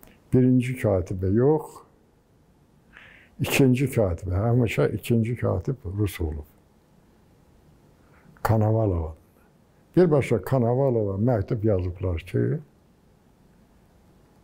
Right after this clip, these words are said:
daha doğrusu məktub yazıb ki, həmin müəllif,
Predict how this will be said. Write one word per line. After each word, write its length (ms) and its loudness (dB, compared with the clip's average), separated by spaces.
daha 260 4
doğrusu 360 0
məktub 480 0
yazıb 420 0
ki, 160 -2
həmin 320 0
müəllif, 520 0